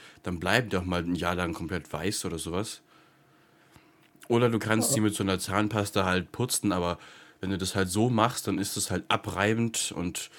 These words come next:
Speaker 1: mir ist das nicht wert, meine Zähne sind eh schon extrem sensibel. Ich hab dann keinen Bock, dass dann meine Zähne,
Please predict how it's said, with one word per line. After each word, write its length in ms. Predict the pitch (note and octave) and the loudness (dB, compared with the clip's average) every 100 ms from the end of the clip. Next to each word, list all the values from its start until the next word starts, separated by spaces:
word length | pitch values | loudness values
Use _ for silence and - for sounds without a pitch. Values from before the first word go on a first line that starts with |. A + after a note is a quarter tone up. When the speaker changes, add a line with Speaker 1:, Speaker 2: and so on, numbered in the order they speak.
| - - - - | -20 -20 -14 0
Speaker 1:
mir 120 | G2 | 2
ist 160 | G2+ | 2
das 100 | G#2 | 0
nicht 200 | G2+ F2 | -4 -2
wert, 180 | G2+ G#2 | 2 2
meine 140 | G2 F#2 | 0 -2
Zähne 200 | G2 F#2+ | -2 -2
sind 200 | F#2+ - | -2 -2
eh 80 | A#2 | -2
schon 200 | - G2 | -2 -4
extrem 400 | - - F#2 F2 | -6 -4 -4 -2
sensibel. 500 | F2+ D#2+ F2 G2 G2 | -4 -4 -2 -2 -2
Ich 100 | F#2+ | -4
hab 80 | |
dann 140 | - E2+ | -8 -6
keinen 180 | F2+ E2+ | -6 -4
Bock, 140 | F#2+ | -4
dass 160 | F#2 - | -6 -8
dann 160 | F2 | -8
meine 180 | E2+ E2+ | -6 -6
Zähne, 380 | - G#2 F#2+ | -2 -2 0